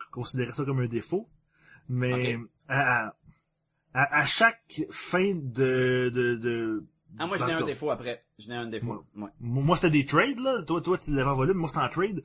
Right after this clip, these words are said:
Speaker 1: À chaque fin
Speaker 2: Ben,
Speaker 1: de trade, il y a une espèce de glossaire.
Speaker 2: c'est un trade,
Speaker 1: Ah.
Speaker 2: là. C'est ça que j'ai, là. C'est un, un volume
Speaker 1: Ouais,
Speaker 2: un
Speaker 1: mais je veux
Speaker 2: que j'ai.
Speaker 1: dire, moi, j'avais des, euh,
Speaker 2: Des fascicules.
Speaker 1: des fascicules.
Speaker 2: Oui.
Speaker 1: Euh,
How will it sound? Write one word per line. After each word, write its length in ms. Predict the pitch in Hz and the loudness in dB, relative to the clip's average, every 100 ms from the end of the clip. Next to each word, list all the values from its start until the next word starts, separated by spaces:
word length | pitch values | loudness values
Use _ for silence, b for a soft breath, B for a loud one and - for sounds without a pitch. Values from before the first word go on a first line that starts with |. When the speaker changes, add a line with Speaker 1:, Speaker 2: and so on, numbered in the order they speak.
| B B B B B B B _ 135 | B B B B B B B _ -2
Speaker 1:
À 100 | 143 | 2
chaque 200 | - - | 2 0
fin 220 | 254 247 | 2 2
Speaker 2:
Ben, 40 | |
Speaker 1:
de 80 | 185 | 4
trade, 440 | 160 196 214 208 165 | 4 6 6 4 -2
il 100 | 135 | 0
y 60 | 156 | 0
a 40 | |
une 40 | 156 | 0
espèce 260 | - 208 | 0 2
de 80 | 151 | 4
glossaire. 420 | 135 139 131 175 | 4 4 4 2
Speaker 2:
c'est 140 | 196 127 | 2 2
un 120 | 127 | 0
trade, 360 | - 143 117 131 185 | -4 -6 -4 -4 -8
Speaker 1:
Ah. 20 | 170 | -14
Speaker 2:
là. 80 | 160 | -14
C'est 200 | - 147 | -14 -14
ça 140 | - | -10
que 80 | 143 | -10
j'ai, 260 | 127 123 196 | -10 -10 -12
là. 120 | 185 | -16
C'est 160 | 165 131 | -14 -14
un, 220 | 110 110 | -12 -12
un 140 | 117 113 | -8 -6
volume 380 | 123 123 127 127 | -2 -2 -2 -2
Speaker 1:
Ouais, 180 | 147 196 | 6 8
Speaker 2:
un 40 | |
Speaker 1:
mais 120 | 185 160 | 8 6
je 60 | 156 | 4
veux 60 | |
Speaker 2:
que 20 | 135 | 6
j'ai. 80 | 170 | 4
Speaker 1:
dire, 80 | 165 | 6
moi, 100 | 175 | 4
j'avais 220 | 170 165 | 4 4
des, 200 | 151 147 | 4 6
euh, 320 | 139 135 135 123 - _ _ _ _ _ - | 6 6 4 0 -10 _ _ _ _ _ -16
Speaker 2:
Des 80 | |
fascicules. 460 | 107 - - 160 151 - _ _ - _ - | -10 -10 -8 -10 -10 -16 _ _ -20 _ -6
Speaker 1:
des 80 | 135 | -2
fascicules. 800 | 208 - 190 269 226 156 117 98 _ | 2 2 4 2 4 0 -2 -4 _
Speaker 2:
Oui. 200 | 107 131 113 98 127 | -8 -8 -6 -6 0
Speaker 1:
Euh, 420 | 143 143 147 | 2 4 4